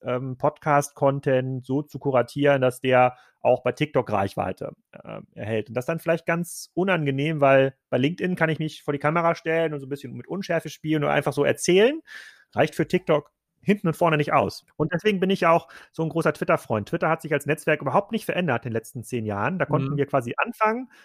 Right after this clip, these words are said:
Speaker 1: haben einmal gelernt, wie es geht und jetzt ist das quasi ein Netzwerk a-, alter weißer Männer geworden. Ja. <laughs> Oh, äh, ähm, ähm, äh, die Frage ist bei mir immer, wie viele Follower, die ich habe, leben eigentlich noch? Äh, wird mir zumindest hin und wieder vorgeno-, äh, vorgeworfen. Aber, ähm,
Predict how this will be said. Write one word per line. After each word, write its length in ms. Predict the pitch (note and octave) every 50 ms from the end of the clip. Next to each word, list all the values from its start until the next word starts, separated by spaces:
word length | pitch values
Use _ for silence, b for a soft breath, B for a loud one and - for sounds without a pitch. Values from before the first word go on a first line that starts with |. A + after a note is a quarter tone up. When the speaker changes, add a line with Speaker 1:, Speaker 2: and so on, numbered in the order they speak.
| b b
Speaker 1:
haben 200 | b D#3 D3 -
einmal 200 | D#3 E3+ F3+ F3
gelernt, 360 | D#3+ C#3+ C3+ D3 E3+ F3 -
wie 40 | C#3+
es 140 | C3+ - -
geht 320 | - E3+ F#3+ G#3 G3+ -
und 340 | - D#3 D#3 D#3 D3+ - - _
jetzt 200 | - - C#3 -
ist 140 | D#3+ D3+ -
das 140 | E3 D3 -
quasi 360 | - D3 D3 D3+ C#3+ C#3+ D3
ein 180 | - - C3+ C3
Netzwerk 540 | C#3 D3 - - D3 C#3 C#3+ C#3+ C#3 - _ B B B B B B B B _ - - - _ _ _
a-, 140 | - - - _
alter 320 | - C#3 C#3+ D3 D#3+ D3+ C3+
weißer 260 | C3+ D3+ D#3 - C#3
Männer 280 | B2+ C3 D#3 F#3+ G#3
geworden. 560 | G#3+ G#3 F#3 F#3 F#3 G3 G#3 G#3 A3 B3+ C#4 - _ _
Ja. 140 | - - -
<laughs> 540 | - - - - G#3 F3 - _ A3 A3+ _ B B B B B B
Oh, 160 | B D3 D#3+ C#3+ D3+
äh, 420 | E3+ D#3 D#3 - D3 D3 D3 C#3+
ähm, 420 | C#3 - - C3+ C3+ C3+ C3+ C3 B2
ähm, 320 | B2+ B2+ B2+ B2+ B2 B2 B2+ b b b b b - -
äh, 280 | - G2 - - C3 -
die 540 | D3+ C#3 C#3 C3+ - - - - - - B2+
Frage 320 | - B2+ C3 C3+ C3+ C3+
ist 200 | C#3+ C#3 - -
bei 120 | - B2+ A#2
mir 160 | B2+ C#3 C#3+
immer, 180 | C3+ C3+ B2+
wie 80 | B2+ D3+
viele 220 | C#3 D#3 C3+ C#3
Follower, 340 | - - C#3 C#3 C#3+ C#3 C3+
die 80 | C3 C3
ich 140 | B2 - C#3+
habe, 180 | C3+ C3+ B2
leben 260 | B2 C3+ D3 C#3 C3+
eigentlich 360 | A#2 G#2+ G#2+ G#2+ G#2 G2+ - A#2
noch? 260 | A2+ C#3+ E3+ - _ _ B B B B B
Äh, 340 | B B2 B2 B2 A#2+ A#2+ A#2
wird 160 | A#2 C3 -
mir 100 | C3+ B2
zumindest 360 | - - A#2+ A#2+ A#2+ A#2+ -
hin 140 | - - B2
und 80 | B2 A#2
wieder 120 | A#2 A#2
vorgeno-, 360 | A#2 - C3 C3 C3 B2+ C3
äh, 200 | C#3+ - - C#3+
vorgeworfen. 360 | C3 - D3 D3 D3+ D#3 D3+ C#3+
Aber, 360 | D3 D3+ D#3 D3+ D#3 D3+ -
ähm, 380 | - D3 C#3+ C#3+ C#3 C3+ C#3